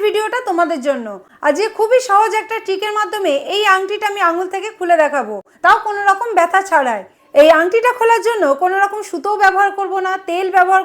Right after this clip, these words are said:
করব না এবং সাবানও ব্যবহার করব না। তা সত্ত্বেও এই আংটিটাকে আমি খুব সহজভাবেই খুলে দেখাবো। তো চলো ভিডিওর পুরো সাথে থাকো। তো প্রথমে তোমাদের দেখাই এই আংটিটাকে। তো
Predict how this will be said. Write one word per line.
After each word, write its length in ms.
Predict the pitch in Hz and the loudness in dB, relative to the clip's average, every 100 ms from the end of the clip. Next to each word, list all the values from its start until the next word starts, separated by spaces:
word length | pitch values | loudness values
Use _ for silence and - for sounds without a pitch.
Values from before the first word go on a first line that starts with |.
| 381 | -2
করব 140 | 349 370 | -4 -2
না 60 | 403 - | -4 -4
এবং 120 | 294 359 359 | -4 -4 -2
সাবানও 340 | 392 427 440 359 | 0 0 -2 0
ব্যবহার 260 | 311 311 302 | 2 2 0
করব 160 | 277 233 220 | -2 -2 -8
না। 80 | 196 185 _ - | -10 -16 _ 2
তা 80 | 320 339 | 4 4
সত্ত্বেও 400 | 427 453 415 302 294 339 | 0 -2 4 4 6 2
এই 80 | 370 349 | 2 2
আংটিটাকে 400 | 370 427 440 440 | 0 -2 -2 -4
আমি 100 | 427 440 | -8 -6
খুব 100 | 480 - | -6 2
সহজভাবেই 500 | 330 349 359 403 480 | 4 4 2 -2 -4
খুলে 160 | 403 339 277 | -2 0 0
দেখাবো। 320 | 262 233 196 185 _ - | 0 -4 -6 -14 _ -4
তো 60 | 294 294 | -2 4
চলো 180 | 370 508 392 | 4 4 0
ভিডিওর 300 | 339 392 381 | 0 0 -2
পুরো 140 | 392 508 - | -2 -2 0
সাথে 220 | 339 330 294 | 0 0 -2
থাকো। 260 | 285 226 190 - _ | -4 -8 -12 -14 _
তো 60 | 269 247 | -4 2
প্রথমে 280 | 320 403 466 | 0 0 -4
তোমাদের 260 | 440 415 427 403 | -4 -4 0 2
দেখাই 240 | 392 415 370 | 2 2 0
এই 80 | 392 415 302 | 0 0 0
আংটিটাকে। 580 | 294 302 247 233 226 202 - _ | -2 -2 -2 -4 -8 -12 -16 _
তো 40 | _ | _